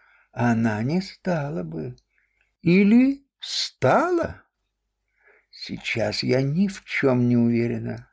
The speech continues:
Нора пожимает плечами и с сожалением смотрит мне в глаза.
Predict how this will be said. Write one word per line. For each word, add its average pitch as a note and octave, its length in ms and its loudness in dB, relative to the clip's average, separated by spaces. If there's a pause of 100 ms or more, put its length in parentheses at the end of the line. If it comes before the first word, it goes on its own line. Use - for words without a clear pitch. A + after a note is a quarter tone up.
(1160)
Нора A#3 300 4
пожимает G#3 680 2
плечами G#3+ 960 2
и G#3 40 2
с G3 120 -6
сожалением D3 960 2
смотрит C3+ 680 -2
мне B2+ 240 2
в C3 100 -6
глаза. C#3 680 4